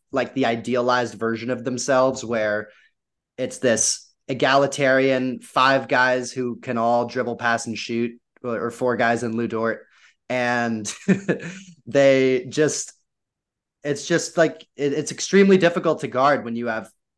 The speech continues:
three playmakers the level of Shai, Giddey, and Jalen Williams, who can all drive, can all, like, physically abuse mismatches, can all push in transition. Even Chet can do that to a degree. And yeah,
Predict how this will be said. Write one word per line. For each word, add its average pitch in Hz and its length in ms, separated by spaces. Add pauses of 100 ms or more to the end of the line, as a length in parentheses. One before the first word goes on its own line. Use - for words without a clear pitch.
(260)
three 147 200
playmakers 127 800
the 123 100
level 117 360
of 104 140 (220)
Shai, 123 440
Giddey, 117 580
and 107 440 (220)
Jalen 120 340
Williams, 107 520
who 110 520 (1120)
can 135 120
all 139 180
drive, 123 520
can 127 160
all, 123 180
like, 123 220
physically 135 460
abuse 120 400
mismatches, 113 720
can 123 120
all 120 160
push 127 200
in 123 100
transition. 113 520
Even 127 180
Chet 123 300
can 117 120
do 113 140
that 110 220
to 120 120
a 107 40
degree. 104 480 (460)
And 117 420
yeah, 120 320